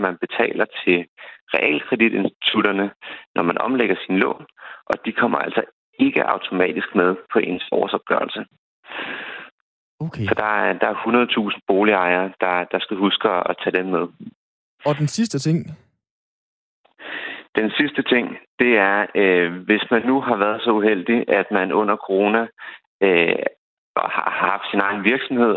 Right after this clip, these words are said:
Speaker 1: og den ikke har overlevet, eller den ikke overlever nu her i tyve enogtyve, øh, så kan man faktisk få et fradrag for det tab, man har på sin virksomhed. Så altså, hvis du har startet en virksomhed,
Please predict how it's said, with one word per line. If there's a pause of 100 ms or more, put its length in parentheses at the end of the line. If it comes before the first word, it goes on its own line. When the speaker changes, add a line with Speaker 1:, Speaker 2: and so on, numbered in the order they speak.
Speaker 1:
og
den
ikke
har
overlevet, (400)
eller
den
ikke
overlever
nu
her
i
tyve
enogtyve, (500)
øh,
så
kan
man
faktisk
få
et
fradrag (100)
for
det (120)
tab, (140)
man
har (100)
på
sin (100)
virksomhed. (580)
Så
altså,
hvis
du
har
startet
en
virksomhed,